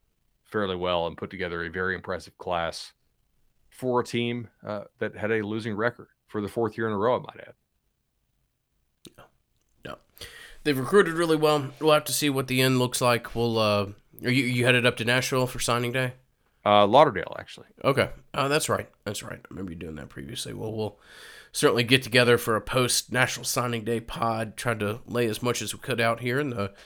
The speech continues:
Speaker 2: forty-eight hours beforehand. Uh, great to get you back and be able to record again. Uh, as always, enjoyed it. And, uh, if you get a chance to like the video on YouTube or give us a five-star review on Apple Podcast or whatever else,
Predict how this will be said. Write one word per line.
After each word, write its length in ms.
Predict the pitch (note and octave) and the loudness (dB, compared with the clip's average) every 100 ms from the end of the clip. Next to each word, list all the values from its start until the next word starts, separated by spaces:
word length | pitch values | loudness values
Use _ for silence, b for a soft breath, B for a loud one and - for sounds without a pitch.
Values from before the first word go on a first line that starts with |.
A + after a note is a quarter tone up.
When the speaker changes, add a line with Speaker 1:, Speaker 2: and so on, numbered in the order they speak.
| B B B | B B B
Speaker 2:
forty-eight 420 | - B2+ A#2+ A#2 | -2 2 4 4
hours 300 | A#2 A2+ A2 | 4 2 0
beforehand. 840 | - - B2+ B2 A#2+ B2+ B2 A2+ A2 | -4 -8 -2 -2 0 0 0 -2 -2
Uh, 260 | G2+ G2+ G2 - - | -2 -2 -6 -14 -4
great 280 | A2+ A2+ - | -2 -2 -2
to 280 | A2 G2+ - B B B B B | -2 -2 -4 B B B B B
get 180 | D3+ - | -2 0
you 60 | C3 | 4
back 260 | C#3+ D#3 | 4 4
and 80 | C3+ | 2
be 100 | D3 | 2
able 160 | C#3 B2+ | 2 0
to 80 | |
record 360 | A2 - D#3 D#3 | -6 -4 0 2
again. 420 | C3 C#3+ E3 D#3 - | 2 2 0 -4 -6
Uh, 280 | A2 G#2+ E2 | -2 0 2
as 240 | A2+ A2 | 0 2
always, 440 | A#2 A#2 B2 B2+ - | 0 2 0 -2 -4
enjoyed 440 | A2 G#2 A2+ B2 | -6 -2 2 2
it. 160 | C#3+ - _ - | 0 -8 _ -10
And, 300 | A2 G#2 G2 | -6 -4 -2
uh, 200 | G2+ G2 G2+ | 0 -2 -4
if 80 | |
you 60 | - | -4
get 100 | B2+ | -4
a 40 | |
chance 320 | A#2 A#2 A#2 - | -2 -2 -2 -2
to 280 | G#2 G2 - b b b b | -2 -2 -6 b b b b
like 220 | G#2+ G#2+ | -4 -2
the 60 | A#2 | -4
video 400 | A#2 A2 A2 G#2+ | -2 0 0 0
on 180 | G#2+ A2 | 0 0
YouTube 560 | D3 C3+ C3 A#2+ G#2+ | -2 0 0 0 0
or 340 | F#2 F#2 G2 A2 - | -2 -2 -4 -8 -8
give 140 | A2 | -6
us 120 | G#2 | -6
a 40 | A2 | -2
five-star 500 | A#2 G#2+ - A2+ G#2+ | -2 -2 -2 -2 -2
review 320 | G2+ A2 G#2 | -4 -4 -2
on 100 | G2+ | -2
Apple 240 | G#2 A2 | -4 -6
Podcast 640 | - G#2+ G2 - G2 - G#2 | -4 -4 -4 -8 -10 -10 -4
or 60 | |
whatever 380 | A#2+ C#3+ B2 G#2 | 0 2 2 2
else, 300 | G#2 - | 0 -2